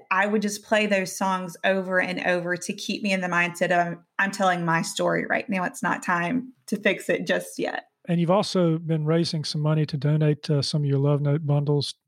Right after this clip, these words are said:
Speaker 2: uh, into the hands of women who are living in difficult circumstances. Uh, kudos to you for that. Uh, hey, listen, we could sit here and talk about, uh, these all day, but,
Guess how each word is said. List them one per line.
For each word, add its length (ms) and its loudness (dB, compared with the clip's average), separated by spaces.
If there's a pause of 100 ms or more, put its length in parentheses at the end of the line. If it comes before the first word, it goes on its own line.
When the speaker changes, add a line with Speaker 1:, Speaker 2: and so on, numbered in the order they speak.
Speaker 2:
uh, 300 0
into 140 -2
the 60 -6
hands 200 2
of 100 -4
women 220 0
who 80 0
are 60 0
living 260 2
in 80 -2
difficult 320 -4
circumstances. 840 0
Uh, 240 2
kudos 360 2
to 160 -4
you 140 2 (540)
for 160 -6
that. 280 -2 (120)
Uh, 180 0
hey, 180 4 (420)
listen, 460 0
we 80 2
could 120 -8
sit 200 0
here 80 4
and 100 0
talk 240 2
about, 380 2
uh, 180 4
these 480 0
all 160 2
day, 220 2
but, 160 -2